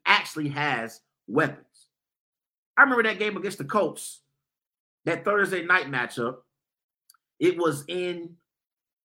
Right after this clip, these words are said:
week five. The Broncos were in the red zone,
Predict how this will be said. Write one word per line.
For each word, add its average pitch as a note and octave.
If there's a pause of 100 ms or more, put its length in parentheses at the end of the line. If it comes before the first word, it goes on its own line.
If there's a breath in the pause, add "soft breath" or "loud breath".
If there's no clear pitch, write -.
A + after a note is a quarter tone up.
(560)
week F#3+
five. C#3 (840)
The D#3
Broncos E3+
were D#3+
in A3
the G#3
red G3
zone, A2